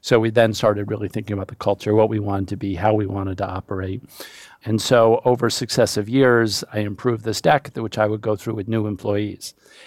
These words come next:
And sometimes those new employees would love it. Sometimes they were like, "Oh my God, why didn't you tell me this before I started? That doesn't make sense to me." And so we realized we should give it to every candidate. And so then about two thousand seven, two thousand and eight, we did that by posting it on SlideShare.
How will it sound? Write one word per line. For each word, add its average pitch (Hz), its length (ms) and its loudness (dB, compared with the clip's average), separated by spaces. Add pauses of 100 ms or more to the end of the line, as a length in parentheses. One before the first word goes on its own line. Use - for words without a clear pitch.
(160)
And 110 440 2
sometimes 151 500 2
those 107 180 -4
new 113 180 0
employees 104 460 -2
would 98 100 -4
love 131 220 4
it. 135 120 -2
Sometimes 107 460 -2
they 107 80 -6
were 101 140 -6
like, 98 180 -8
"Oh 123 80 -6
my 110 140 -2
God, 117 320 4
why 107 120 2
didn't 107 180 -6
you 104 60 -8
tell 107 200 -6
me 107 80 -6
this 104 160 -10
before 101 320 -4
I 92 40 -10
started? 135 500 2
That 107 120 -12
doesn't 101 240 -6
make 92 140 -14
sense 107 240 -8
to 92 80 -10
me." 127 420 -2 (260)
And 104 220 -8
so 113 160 0
we 110 140 -6
realized 117 580 2
we 110 140 -4
should 104 340 -6
give 110 160 -2
it 104 120 -6
to 113 120 0
every 98 240 -2
candidate. 95 600 -8 (400)
And 104 80 -10
so 113 120 -2
then 113 180 2
about 110 300 2
two 131 160 -6
thousand 113 340 2
seven, 107 380 -2
two 113 160 -8
thousand 107 420 -4
and 104 140 -6
eight, 110 340 -2
we 101 80 -8
did 110 240 0
that 98 300 0 (320)
by 104 120 -4
posting 110 480 -2
it 101 120 -6
on 98 100 -6
SlideShare. 104 720 -2